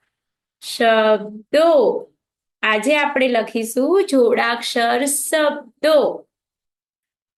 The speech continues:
પેલો શબ્દ લખો,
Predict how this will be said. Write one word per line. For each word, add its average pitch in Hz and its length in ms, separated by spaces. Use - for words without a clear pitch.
પેલો 262 260
શબ્દ 277 360
લખો, 262 720